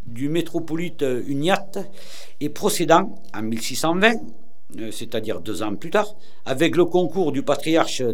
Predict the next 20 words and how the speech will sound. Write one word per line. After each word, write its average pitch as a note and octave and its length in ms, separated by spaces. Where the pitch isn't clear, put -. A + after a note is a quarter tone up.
Théophane D#3 680
trois F#3 260
de C#3 140
Jérusalem, D#3 600
à C3 120
la C3+ 100
consécration, E3+ 1000
écoutez B2+ 300
bien, A2+ 220
à G#2+ 80
la B2+ 100
consécration G#3+ 920
d'un D#3 120
nouveau A#3+ 440
métropolite F#3 760
orthodoxe C#3 680
et D3+ 120
de D#3+ 160
six C#4+ 380
évêques A#3 520